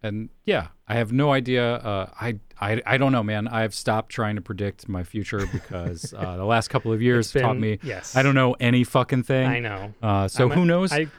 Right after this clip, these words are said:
Speaker 2: I'm a
Speaker 1: But, uh,
Speaker 2: grandfather twice over now. Uh, things,
Speaker 1: yeah,
Speaker 2: things are
Speaker 1: congrats,
Speaker 2: changing.
Speaker 1: by the way.
Speaker 2: Yes. <laughs>
Speaker 1: Yeah.
Speaker 2: Things have,
Speaker 1: Uh,
Speaker 2: things have happened. Um,
Speaker 1: yeah.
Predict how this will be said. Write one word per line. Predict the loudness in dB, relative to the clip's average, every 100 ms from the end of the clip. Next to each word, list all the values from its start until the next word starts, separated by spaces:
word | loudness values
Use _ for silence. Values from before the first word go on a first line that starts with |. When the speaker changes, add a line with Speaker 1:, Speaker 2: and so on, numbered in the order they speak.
| -6
Speaker 2:
I'm | 0
a | 4
Speaker 1:
But, |
uh, | 6
Speaker 2:
grandfather | 6 4 0 -2 -2 -2 -4 -12 _ -12
twice | -4 -2 -2 -4
over | -4 -6 -10
now. | -10 -12 -16 _ -12
Uh, | -10
things, | -8 -4 0
Speaker 1:
yeah, | 2 0
Speaker 2:
things | 0 0
are | 2
Speaker 1:
congrats, | 2 2 0
Speaker 2:
changing. | -2 -2
Speaker 1:
by | 0
the | 0
way. | -2 0
Speaker 2:
Yes. | -2 -2
<laughs> | 0 0 2 0
Speaker 1:
Yeah. | 0 0 -2 -2 -2 -4 -2
Speaker 2:
Things | -6 -6 -10
have, | -10 -6
Speaker 1:
Uh, | -6 -6 -4
Speaker 2:
things | -4 -4
have | -6 -6
happened. | -4 -4 -4 -12 -14 -20 _ -20 -14 -4
Um, | 0 2 2
Speaker 1:
yeah. | 2 2